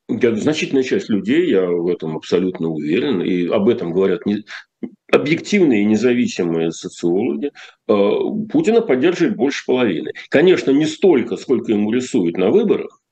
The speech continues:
Там всегда примерно десять-пятнадцать миллионов голосов подрисовывают, благодаря там или всяким электоральным султанатам и прочее.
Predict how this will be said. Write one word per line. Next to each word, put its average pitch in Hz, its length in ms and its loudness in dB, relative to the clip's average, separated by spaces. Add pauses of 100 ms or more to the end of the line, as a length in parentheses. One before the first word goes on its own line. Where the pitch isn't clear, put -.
(100)
Там 104 140 2
всегда 113 320 0
примерно 92 480 -2
десять-пятнадцать 98 880 -4
миллионов 82 480 -2
голосов 87 460 -4 (400)
подрисовывают, 78 920 -2
благодаря 90 540 0
там 71 300 -10
или 85 100 -2
всяким 82 380 -4
электоральным 80 500 -4
султанатам 87 680 -4
и - 80 -4
прочее. - 380 -4